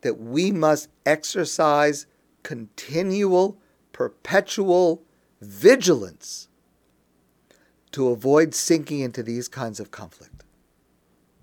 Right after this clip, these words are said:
We read this parsha to be reminded how destructive arguments in these areas especially, and other areas also, but in these particularly,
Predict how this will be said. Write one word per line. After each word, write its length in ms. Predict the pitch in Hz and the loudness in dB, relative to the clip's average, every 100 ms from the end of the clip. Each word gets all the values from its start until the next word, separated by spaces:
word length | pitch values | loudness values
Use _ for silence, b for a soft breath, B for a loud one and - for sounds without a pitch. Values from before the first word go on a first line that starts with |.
| _ _ _ _ _ _ _ _ B B B | _ _ _ _ _ _ _ _ B B B
We 160 | 135 131 | -4 -2
read 440 | 123 190 247 180 | 2 4 4 6
this 260 | 196 202 - | 6 6 2
parsha 720 | 156 175 202 - 233 247 302 _ _ _ _ _ _ _ _ _ b b b b b | 2 4 4 2 0 0 -4 _ _ _ _ _ _ _ _ _ b b b b b
to 100 | 170 | 0
be 140 | 165 | 2
reminded 680 | 139 135 135 151 185 196 190 | 0 0 0 2 2 4 4
how 220 | 147 156 143 | 4 2 2
destructive 1300 | 127 127 - - - 147 156 220 - - 90 82 _ b b b - | 0 -6 -6 -6 -6 4 6 6 2 -10 -10 -12 _ b b b 2
arguments 600 | 165 208 170 160 135 - | 6 6 6 0 0 -2
in 200 | 151 143 | 0 0
these 300 | 139 190 185 | 0 0 0
areas 440 | - 170 170 156 139 | 4 6 6 4 2
especially, 520 | - 156 147 120 113 | 0 2 2 -2 -6
and 160 | - 302 | -2 -2
other 200 | 294 220 | 2 6
areas 320 | 190 170 160 | 6 6 6
also, 280 | 160 151 139 | 4 4 0
but 160 | 123 139 | -4 -4
in 120 | 151 | 0
these 220 | 202 285 | 0 0
particularly, 680 | - 202 254 208 196 101 | 0 0 0 -2 -10 -10